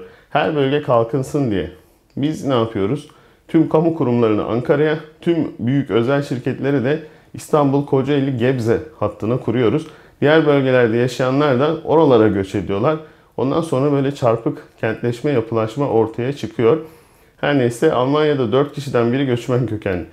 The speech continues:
Nüfusun yüzde yirmi altısı yapıyor bu. Geçen seneye göre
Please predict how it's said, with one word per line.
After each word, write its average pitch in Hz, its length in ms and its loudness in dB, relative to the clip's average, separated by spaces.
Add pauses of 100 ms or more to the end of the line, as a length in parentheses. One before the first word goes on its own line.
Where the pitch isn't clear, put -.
(300)
Nüfusun 143 380 0
yüzde 131 240 2
yirmi 120 280 2
altısı 117 380 2
yapıyor 101 380 0
bu. 156 240 0 (200)
Geçen 160 340 2
seneye 131 340 0
göre 135 340 2